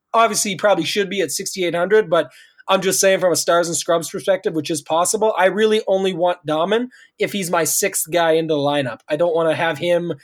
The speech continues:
and then go down to, like, a Ryder or some of the guys I'll talk about here. So, uh, the other, the, the guy you mentioned, uh, that, or you didn't mention, you mentioned Danny Lee at sixty-seven, who I do like,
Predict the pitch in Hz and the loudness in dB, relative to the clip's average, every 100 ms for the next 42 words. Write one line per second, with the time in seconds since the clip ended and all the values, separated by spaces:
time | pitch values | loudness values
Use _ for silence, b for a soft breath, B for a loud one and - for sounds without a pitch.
0 | b b - 175 160 160 151 170 170 156 | b b -2 0 2 2 2 2 0 0
1 | 151 147 143 165 147 151 151 156 151 147 | 2 2 0 -4 0 2 2 2 2 0
2 | 139 b _ - 170 165 160 175 202 180 | -4 b _ -2 2 2 0 0 0 2
3 | 160 160 147 147 160 151 151 147 160 156 | 2 2 2 0 0 -2 0 0 0 0
4 | 160 - 175 208 220 196 175 185 214 233 | -2 -4 0 0 2 -2 0 0 2 2
5 | 214 208 208 220 190 180 180 170 - 185 | 2 2 0 0 0 0 -2 -4 -4 -4
6 | 180 175 220 180 147 151 151 B B B | 0 0 0 0 -2 -2 -6 B B B
7 | 180 202 214 180 180 196 175 175 214 180 | 0 2 2 0 2 4 4 2 2 2
8 | - - 165 143 165 151 151 165 143 156 | -2 -6 -6 -2 0 0 0 0 0 -2
9 | 196 185 175 143 | 0 2 2 0